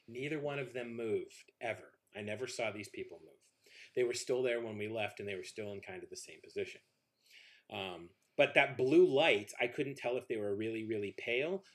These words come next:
or what, because they just looked really stinking creepy. Um, so, and they were all wearing black. It was, like, black shirt. The guy had, like, a black,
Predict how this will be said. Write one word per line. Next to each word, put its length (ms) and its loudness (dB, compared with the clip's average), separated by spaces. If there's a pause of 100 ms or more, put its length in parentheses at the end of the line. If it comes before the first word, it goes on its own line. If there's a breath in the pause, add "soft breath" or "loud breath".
(140 soft breath)
or 180 -2
what, 280 0
because 340 -8
they 120 0
just 240 -8
looked 260 -6
really 560 -4 (400)
stinking 560 -6
creepy. 380 -8 (640)
Um, 300 -10 (300 loud breath)
so, 260 8
and 160 6
they 60 10
were 120 10
all 180 12
wearing 260 10
black. 360 8
It 40 -6
was, 120 -2
like, 180 0
black 420 2
shirt. 460 4
The 60 -2
guy 240 4
had, 160 2
like, 140 0
a 40 -2
black, 340 0